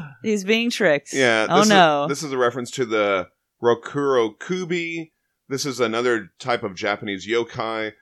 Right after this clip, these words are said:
Speaker 3: They look almost completely like humans with one of two differences.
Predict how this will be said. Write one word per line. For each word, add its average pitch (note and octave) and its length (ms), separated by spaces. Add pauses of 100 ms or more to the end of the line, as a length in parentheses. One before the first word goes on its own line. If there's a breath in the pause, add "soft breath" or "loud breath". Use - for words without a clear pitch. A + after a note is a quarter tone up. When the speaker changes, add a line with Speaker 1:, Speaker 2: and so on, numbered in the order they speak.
(120)
Speaker 3:
They A2+ 60
look A2+ 180
almost A2 320
completely A2 440
like G#2 320
humans C#3 360
with G#2+ 220
one A2 160
of G#2 100
two G#2+ 200
differences. A2 800